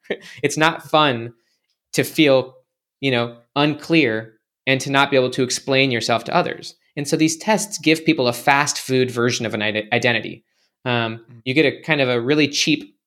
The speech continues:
Speaker 1: version of an identity where it's like, "Yeah, I'm this," and I can exp-, and then you can explain yourself, and it feels good to be able to explain yourself and relate to other people. Um, a big problem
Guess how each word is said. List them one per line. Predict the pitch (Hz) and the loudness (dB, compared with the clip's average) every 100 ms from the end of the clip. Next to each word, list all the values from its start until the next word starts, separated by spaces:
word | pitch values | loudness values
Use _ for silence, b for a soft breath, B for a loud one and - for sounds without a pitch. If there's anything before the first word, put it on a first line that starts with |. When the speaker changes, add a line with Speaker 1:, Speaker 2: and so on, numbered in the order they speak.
| - | -8
Speaker 1:
version | 120 147 131 117 | 0 2 2 -2
of | 113 | -2
an | |
identity | 113 117 135 117 110 | -2 0 0 0 -2
where | 117 | -4
it's | - | -8
like, | 123 | 0
"Yeah, | 190 123 | 2 2
I'm | 131 | 2
this," | 165 120 | 0 0
and | 127 | -4
I | 123 | -4
can | 139 | -4
exp-, | - - | -6 -6
and | 139 | -2
then | 151 | 0
you | 170 | 2
can | 175 | 2
explain | 170 180 214 | 0 0 0
yourself, | 147 120 127 | 0 0 -4
and | |
it | - | -4
feels | - 170 170 | 0 0 0
good | - 190 175 | 2 2 2
to | |
be | 135 | 0
able | 127 | 2
to | 127 | 2
explain | 120 - 139 | -2 -2 -2
yourself | 135 127 120 | -2 -2 -2
and | 127 | -2
relate | 117 117 - | -2 -4 -4
to | |
other | 113 | -8
people. | 113 120 - - _ B B B B B B _ | -6 -10 -10 -20 _ B B B B B B _
Um, | 135 127 120 120 _ _ _ _ | -4 -2 -4 -12 _ _ _ _
a | 127 143 | -2 2
big | 214 - - | 0 -2 -10
problem | - 170 170 190 160 117 82 - | -4 0 2 2 -2 -4 -6 -16